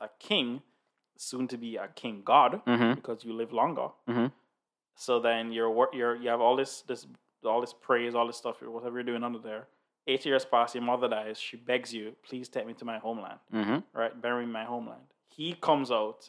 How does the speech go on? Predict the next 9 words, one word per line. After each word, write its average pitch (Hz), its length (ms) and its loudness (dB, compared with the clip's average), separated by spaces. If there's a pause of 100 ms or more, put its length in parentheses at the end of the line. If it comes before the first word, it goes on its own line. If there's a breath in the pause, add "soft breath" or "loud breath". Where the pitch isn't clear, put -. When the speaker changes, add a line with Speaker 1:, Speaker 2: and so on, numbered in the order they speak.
(120)
Speaker 1:
and 117 180 -10
the 110 80 -14 (240)
first 131 260 2
thing 117 180 -10
he 107 60 -14
sees, - 440 -18 (1160)
just 123 300 2 (180)
Speaker 2:
Yep. 110 180 10
Speaker 1:
Spain 143 460 8